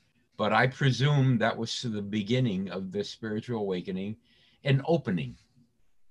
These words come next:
I think the only word I can use to describe it is an opening, um, that, that has been, uh, that has grown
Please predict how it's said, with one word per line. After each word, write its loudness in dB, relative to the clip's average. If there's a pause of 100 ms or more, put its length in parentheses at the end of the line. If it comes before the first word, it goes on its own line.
(200)
I -6
think -2
the 2
only 4
word 0
I 6
can 4
use 2
to -8
describe -4
it -4
is -10
an -6
opening, -4 (440)
um, -4 (140)
that, 0 (280)
that -2
has -2
been, 0
uh, -2 (500)
that 4
has 2
grown -2